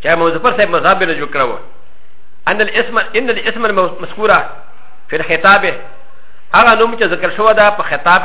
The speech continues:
شی، په حدیث شی. او راغله ده، وړې ته راغله ده، مشې ته راغله ده. فی اربعین شاتن شاتن. په څلوېښت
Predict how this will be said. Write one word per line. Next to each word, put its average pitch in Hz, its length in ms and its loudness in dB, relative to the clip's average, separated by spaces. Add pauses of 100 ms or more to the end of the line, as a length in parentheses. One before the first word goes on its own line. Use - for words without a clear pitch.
شی، 185 120 -2
په 160 120 -2
حدیث 135 360 -2 (100)
شی. 123 140 -6 (960)
او 175 140 4
راغله 180 380 4
ده، 170 120 4
وړې 139 280 2
ته 208 100 4
راغله 220 240 4
ده، 214 180 4
مشې 156 160 -2
ته 160 180 2
راغله 123 240 0
ده. 107 180 -4 (2000)
فی 180 160 -4
اربعین 180 520 4 (260)
شاتن 196 400 4 (100)
شاتن. 156 380 2 (2500)
په 147 80 -2
څلوېښت 175 420 2